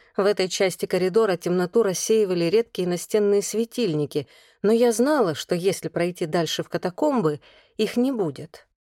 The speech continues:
«Меня чуть не застукали в коридоре», испуганно призналась я, с неудовольствием замечая, что руки все еще дрожат. «Кто?» Его взгляд сразу же стал жестче. «Не знаю,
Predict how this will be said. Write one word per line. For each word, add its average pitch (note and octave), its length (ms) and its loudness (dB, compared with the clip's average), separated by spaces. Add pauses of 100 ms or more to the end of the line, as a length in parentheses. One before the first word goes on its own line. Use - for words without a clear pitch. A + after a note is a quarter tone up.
(600)
«Меня B3+ 300 4
чуть - 200 -6
не A#3 120 2
застукали C#4+ 500 0
в - 80 -4
коридоре», G#3 640 0 (400)
испуганно G3+ 520 2
призналась G#3 600 2
я, C4+ 180 4
с - 100 -8
неудовольствием A#3+ 760 4
замечая, G#3+ 480 0
что A3+ 220 0
руки B3+ 200 -4
все B3 240 -2
еще B3 220 -2
дрожат. B3 480 -2 (840)
«Кто?» E3+ 460 -2 (580)
Его F#3 260 2
взгляд F#3+ 400 0
сразу G3 340 -2
же A3 120 -2
стал A#3+ 300 0
жестче. E3+ 640 -6 (580)
«Не C#4 180 2
знаю, A3+ 460 0